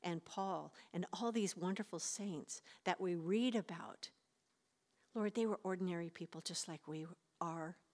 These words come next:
were. And yet you did extraordinary things through them.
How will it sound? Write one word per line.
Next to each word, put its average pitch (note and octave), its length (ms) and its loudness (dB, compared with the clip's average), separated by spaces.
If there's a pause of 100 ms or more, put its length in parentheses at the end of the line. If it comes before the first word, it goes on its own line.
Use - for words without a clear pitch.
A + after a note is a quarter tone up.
(200)
were. E3+ 360 -2 (1900)
And F#3 180 0
yet F3+ 240 -2
you G#3 180 2
did G3 220 0
extraordinary F3 720 0
things E3 360 -4
through F#3+ 380 0
them. D3+ 340 -4